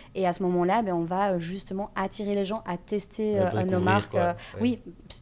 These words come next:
Speaker 1: parce que maintenant, on est, euh, dans un marché où on est obligé de faire de, de la réduction. On est un peu le groupe pour la delivery, euh,
Speaker 2: Ok.
Speaker 1: mais on est dans cette trend-là où, euh, euh, pour avoir vraiment le brand awareness, on
Speaker 2: Ouais.
Speaker 1: est obligé de faire, euh, euh, euh, des,
Speaker 2: Que les
Speaker 1: euh,
Speaker 2: gens apprennent à
Speaker 1: euh,
Speaker 2: connaître,
Speaker 1: des
Speaker 2: quoi.
Speaker 1: réductions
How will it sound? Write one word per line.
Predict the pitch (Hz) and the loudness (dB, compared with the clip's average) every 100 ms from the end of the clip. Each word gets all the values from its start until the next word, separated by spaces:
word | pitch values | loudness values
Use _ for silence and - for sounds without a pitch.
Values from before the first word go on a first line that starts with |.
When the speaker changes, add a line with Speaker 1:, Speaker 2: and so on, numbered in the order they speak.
| - | -8
Speaker 1:
parce | 220 208 | -4 -2
que | 214 | 0
maintenant, | 214 - 262 294 285 - - | 0 2 4 4 2 -12 -6
on | 208 214 | 0 2
est, | 214 247 | 2 4
euh, | 208 | 2
dans | 190 190 | 2 0
un | 196 | 0
marché | 190 - 247 247 | 0 0 -2 -2
où | 202 | -2
on | 202 | 0
est | 196 | 0
obligé | 190 190 202 | 0 -2 -2
de | |
faire | 208 190 | -2 -2
de, | 190 180 175 | 2 2 0
de | 180 | 0
la | 180 | 0
réduction. | 180 180 - 202 | 0 -2 -4 -2
On | |
est | |
un | 175 | -2
peu | 185 | -2
le | 180 | -2
groupe | 180 196 | -2 -4
pour | 202 | -4
la | 190 | -4
delivery, | 170 175 175 175 185 240 - - - | -2 -2 -2 -2 -2 -4 -8 -18 -6
euh, | 180 | -2
Speaker 2:
Ok. | 180 | 2
Speaker 1:
mais | |
on | 180 | 2
est | 190 | 2
dans | 190 | 0
cette | 185 190 | -2 -6
trend-là | - 196 185 180 196 233 - | -4 -2 0 4 4 4 2
où, | 196 202 190 | 0 2 4
euh, | 170 165 | 4 0
euh, | 175 160 | -6 -6
pour | - 208 | -4 -2
avoir | 180 170 202 190 | 0 2 0 0
vraiment | 180 180 196 | -2 -2 0
le | 190 | 0
brand | 175 196 196 | 0 2 2
awareness, | 185 175 180 214 - - - 196 | 2 2 2 0 -2 -14 -6 0
on | |
Speaker 2:
Ouais. | 190 | 2
Speaker 1:
est | |
obligé | 185 196 196 214 | 2 2 0 2
de | 190 | 2
faire, | 202 208 196 | 4 4 4
euh, | 185 180 180 | 2 2 2
euh, | 180 170 170 - | 0 -2 -2 -2
euh, | 170 | -4
des, | 165 170 165 | -2 -2 0
Speaker 2:
Que | 165 | 0
les | |
Speaker 1:
euh, | 92 | 0
Speaker 2:
gens | 98 | -2
apprennent | 98 101 | -4 -4
à | 170 | -2
Speaker 1:
euh, | |
Speaker 2:
connaître, | - 202 - | -2 -2 0
Speaker 1:
des | 214 | 2
Speaker 2:
quoi. | 202 | 2
Speaker 1:
réductions | 202 190 - 226 240 247 | 0 -2 -2 0 2 2